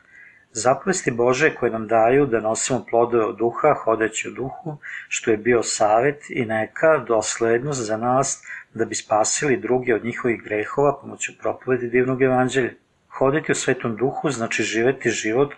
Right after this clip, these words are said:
koji je prijatan za Boga. Da bi išli u duhu, mi treba da smo ustanovljeni sa Svetim Duhom pre svega. Mi najpre treba da verujemo u divno evanđelje koje nam je dao Bog,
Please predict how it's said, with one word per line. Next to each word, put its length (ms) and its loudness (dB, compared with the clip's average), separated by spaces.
koji 180 0
je 140 0
prijatan 380 -2
za 120 0
Boga. 380 2
Da 180 0
bi 180 2
išli 260 0
u 40 2
duhu, 340 0
mi 160 -4
treba 260 2
da 100 2
smo 200 -2
ustanovljeni 640 -2
sa 140 -6
Svetim 420 0
Duhom 340 0
pre 140 -2
svega. 520 -2
Mi 120 0
najpre 340 2
treba 280 2
da 160 4
verujemo 420 6
u 60 0
divno 300 4
evanđelje 580 2
koje 200 2
nam 140 -4
je 60 -4
dao 260 2
Bog, 360 2